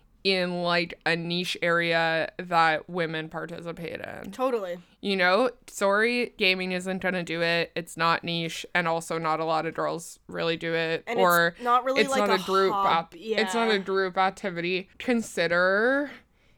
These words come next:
Speaker 1: improv.
Speaker 2: Yeah. Improvisers fuck.
Speaker 1: Improvisers
Speaker 2: Really
Speaker 1: fuck,
Speaker 2: fuck.
Speaker 1: and they're, they're not attractive.
Speaker 2: <laughs>
Speaker 1: Do organizing. D-, d-,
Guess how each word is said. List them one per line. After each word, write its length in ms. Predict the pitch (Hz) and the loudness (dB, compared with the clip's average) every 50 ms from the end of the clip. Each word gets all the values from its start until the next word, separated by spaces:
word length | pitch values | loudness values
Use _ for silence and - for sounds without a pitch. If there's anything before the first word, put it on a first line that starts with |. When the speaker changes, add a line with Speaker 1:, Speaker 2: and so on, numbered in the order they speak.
| _ _ _ _ _ | _ _ _ _ _
Speaker 1:
improv. 840 | - 262 330 349 311 - - 233 185 165 151 - - - - - 214 - - - - - 202 | 2 2 2 2 -2 -8 -6 -2 0 0 2 0 0 -4 -6 -10 -14 -18 -20 -20 -20 -14 -12
Speaker 2:
Yeah. 300 | 214 196 185 190 220 226 - _ _ _ _ _ _ _ | -10 -8 -8 -8 -10 -10 -14 _ _ _ _ _ _ _
Improvisers 580 | - 240 - 277 294 320 359 359 381 349 320 - | -8 -8 -4 -2 0 0 0 0 -4 -8 -8 -8
fuck. 420 | - - 214 214 196 196 - - - _ - | -6 -4 -2 -2 -4 -4 -8 -16 -12 _ 0
Speaker 1:
Improvisers 580 | 214 208 214 226 233 262 247 247 240 247 240 214 | 0 0 2 4 6 8 8 8 6 2 0 2
Speaker 2:
Really 260 | 233 254 269 254 - 220 | 6 6 8 8 6 4
Speaker 1:
fuck, 20 | |
Speaker 2:
fuck. 220 | - - 208 196 - | 2 -2 -2 -2 -2
Speaker 1:
and 140 | 202 208 | 0 2
they're, 280 | 202 202 208 202 196 - - - | 4 4 6 4 4 2 0 -4
they're 420 | 190 196 196 208 220 220 220 202 - | -2 0 2 2 2 2 0 0 0
not 260 | 208 208 208 214 214 | 0 2 2 2 2
attractive. 480 | 214 208 - 247 247 240 - 185 170 - - 240 - - - | 0 0 2 2 2 2 0 -4 -6 -6 -10 -12 -12 -12 -12
Speaker 2:
<laughs> 240 | - - - - 185 | -12 -14 -12 -10 -4
Speaker 1:
Do 320 | - - 494 587 523 523 554 622 - - - _ - | 8 12 12 12 12 12 10 10 8 6 0 _ 4
organizing. 920 | 233 254 277 285 381 381 339 320 269 226 208 - 160 151 151 - - 208 - - _ _ _ - 208 | 4 6 6 6 4 6 6 8 6 6 4 2 0 -2 -2 -2 -6 -10 -12 -14 _ _ _ -2 2
D-, 100 | 214 - - - 214 196 - - | 2 2 2 0 -6 -6 -4 -2
d-, 100 | 277 | -2